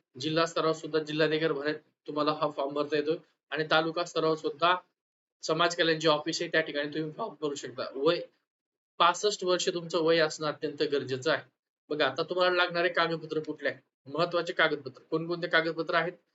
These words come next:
आणि तुमच्यासाठी अत्यंत महत्वाची बातमी पुन्हा, कारण या अगोदर आपण आता व्हिडिओ घेतलाय ताईंनो, दादांनो, कुठला घेतलाय की तुमचे जे, अ, शिंदे सरकारचे नमो शेतकरी योजना आहे त्याचे दोन हजार रुपये येणार म्हटलं होतं, ते आज आणि आता या क्षणाला आलेले आहे.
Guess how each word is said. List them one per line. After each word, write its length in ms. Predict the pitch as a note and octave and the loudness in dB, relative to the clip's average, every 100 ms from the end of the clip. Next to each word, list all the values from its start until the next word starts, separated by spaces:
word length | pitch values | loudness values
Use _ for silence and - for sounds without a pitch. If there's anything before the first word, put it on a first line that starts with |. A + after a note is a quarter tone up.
| _ - | _ -4
आणि 120 | D3+ | -2
तुमच्यासाठी 500 | E3 E3 E3+ F#3+ F#3 | -2 -2 -2 0 2
अत्यंत 460 | F3+ D#3 F3+ F3 F3+ | 2 2 0 0 0
महत्वाची 560 | F3+ E3+ E3 F3 D#3+ E3+ | 0 0 -2 -2 0 2
बातमी 300 | D3+ D3 C#3+ | 2 0 -8
पुन्हा, 300 | D#3 D#3+ C3 | -4 -2 -2
कारण 320 | C#3 C#3 D#3+ | -2 -2 0
या 160 | D#3+ D#3+ | 2 2
अगोदर 200 | E3 E3 | 4 2
आपण 220 | D#3 E3 | 0 -2
आता 260 | D#3+ F#3 | 0 0
व्हिडिओ 220 | F3+ F#3+ F3+ | 2 4 4
घेतलाय 280 | E3 D#3 | 4 0
ताईंनो, 280 | D3+ D3+ D3+ | 2 2 2
दादांनो, 300 | D3 C#3 C#3 | 0 0 -2
कुठला 280 | - D#3 F3+ | -8 -2 0
घेतलाय 360 | F3 E3+ F#3 G3 - _ _ - | 0 2 2 2 -4 _ _ -8
की 60 | |
तुमचे 380 | D#3+ F3 D#3+ F#3 | -4 -2 2 2
जे, 280 | F3+ F#3 F#3+ - _ _ - | 6 4 4 -2 _ _ -4
अ, 160 | C3+ C#3+ | 0 2
शिंदे 280 | - E3 F#3 | 0 0 0
सरकारचे 600 | F#3+ E3+ F3+ E3+ E3+ C#3 - - | 2 2 2 0 0 -2 -4 -4
नमो 280 | D#3 F3+ F#3+ | -2 0 0
शेतकरी 440 | F#3+ F3 F3+ F3 | 2 2 2 2
योजना 220 | E3 E3 | 2 0
आहे 80 | E3 | -2
त्याचे 180 | D#3+ E3 | -2 -2
दोन 200 | D3+ E3 | 0 -2
हजार 220 | D#3+ D#3 | 2 2
रुपये 220 | D3+ D3+ | 2 0
येणार 260 | C#3+ D3+ D#3 - C3+ D3 | 0 2 0 -2 -10 -4
म्हटलं 260 | D3 F3 | -2 0
होतं, 260 | E3 D#3+ F3+ - _ - | 0 2 0 -2 _ -4
ते 80 | E3 | -2
आज 440 | D#3 D3+ E3+ F3+ | 2 4 4 4
आणि 200 | E3 D#3+ | 0 0
आता 340 | D#3+ D3+ - E3+ | -2 -4 0 2
या 180 | D#3+ E3+ | 2 0
क्षणाला 380 | E3+ D3+ D3 | -2 -2 2
आलेले 280 | D3 D3 D3 | 2 4 4
आहे. 180 | D#3 | 2